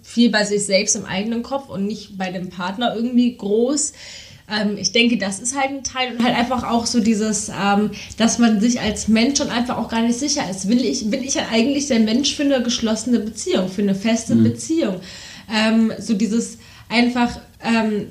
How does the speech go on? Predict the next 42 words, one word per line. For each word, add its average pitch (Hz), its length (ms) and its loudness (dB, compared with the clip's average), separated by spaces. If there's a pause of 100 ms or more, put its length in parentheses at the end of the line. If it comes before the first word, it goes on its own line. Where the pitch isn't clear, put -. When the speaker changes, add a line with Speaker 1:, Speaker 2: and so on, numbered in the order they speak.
Speaker 1:
ich 233 220 -2
will 311 180 4
was 262 220 0
haben, 269 340 2
was 240 140 -2
ich 262 100 -6
aber 233 140 -2
jetzt 226 240 -2
gerade 233 240 0
nicht 233 220 -2
habe. 220 180 -2
Du 196 80 -4
kannst 277 340 -2
aber 208 220 -4
nicht 208 240 -4
alles 196 240 -4
auf - 120 -10
einmal 196 360 0
haben. 180 240 -4 (340)
Wenn 262 300 4
du 285 300 4 (560)
mit 233 260 2 (100)
anderen 269 320 2
Leuten 226 300 2
schlafen 277 600 0
willst, 165 420 -2
obwohl 208 300 0
du 240 60 4
in 226 100 4
einer 196 100 0
Beziehung 233 520 0
bist, 202 160 -2
dann 202 120 2
solltest 208 300 0
du 226 60 0
deine 208 180 0
Beziehungsdenken, 190 960 -2
deine 180 240 -2
ganze 202 260 0
Beziehung 202 500 0
hinterfragen. 165 640 0
Speaker 2:
Mhm. 113 200 6